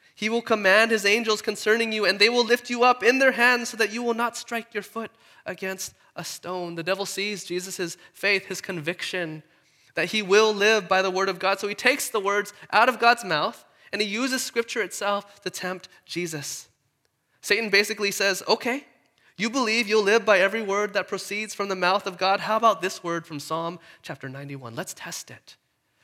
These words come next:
Let's be good empirical scientists,"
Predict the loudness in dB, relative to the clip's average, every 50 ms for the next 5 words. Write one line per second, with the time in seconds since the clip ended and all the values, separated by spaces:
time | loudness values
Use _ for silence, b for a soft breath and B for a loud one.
0 | _ -2 -2 -2 -2 -4 -6 -4 -4 -4 -2 -2 -2 -4 -6 B B B -14 -14
1 | -12 -10 -8 -6 -6 -6 -6 -8 -10 -8 -8 -8 -8 -8 -8 -8 -8 -8 -10 -10
2 | -12 -12 -10 -10 -8 -8 -8 -8 -10 -12 -16